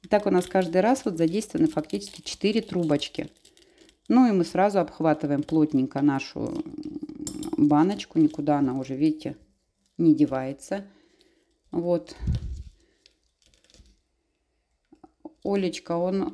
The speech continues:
у всех появится, он в открытом доступе. Это прямой эфир. Вы можете ВКонтакте переместить его себе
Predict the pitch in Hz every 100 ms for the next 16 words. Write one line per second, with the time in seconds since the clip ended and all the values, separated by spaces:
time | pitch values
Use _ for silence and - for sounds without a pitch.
0 | - 180 - - 180 - 175 196 226 233
1 | 185 180 175 170 180 - 220 - 202 175
2 | 160 156 - 143 156 156 147 165 180 208
3 | 214 - 185 160 156 165 180 - 180 196
4 | 196 190 190 - - 185 170 165 165 185
5 | 190 190 180 - 190 165 151